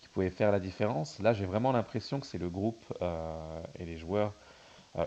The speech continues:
tout le collectif qui peut faire la différence. Et c'est vrai qu'avec tout le respect qu'il y a pour, euh,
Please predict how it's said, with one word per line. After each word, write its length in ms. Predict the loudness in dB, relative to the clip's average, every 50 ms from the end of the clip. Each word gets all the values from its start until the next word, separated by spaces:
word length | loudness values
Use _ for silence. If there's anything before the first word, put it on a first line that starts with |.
| -2 0
tout 100 | 0 0
le 40 | 2
collectif 440 | 6 6 6 6 6 2 -2 -4 -4
qui 100 | -4 -4
peut 100 | -4 -4
faire 200 | -2 0 0 2
la 80 | 2
différence. 720 | 0 -2 -4 -4 -4 0 0 2 2 2 0 -2 -6 -8 -4
Et 300 | -2 0 2 2 2 0
c'est 160 | 0 -2 -2 2
vrai 220 | 4 4 4 2
qu'avec 840 | 2 0 0 0 2 2 2 0 0 0 0 0 0 -2 -2 -4
tout 100 | 2 4
le 60 | 6 6
respect 360 | 6 4 -2 -2 -2 -2 -2
qu'il 200 | -4 -6 -6 -4
y 60 | -2
a 60 | -2
pour, 300 | -2 -4 -8 -8 -6 -4
euh, 80 | -4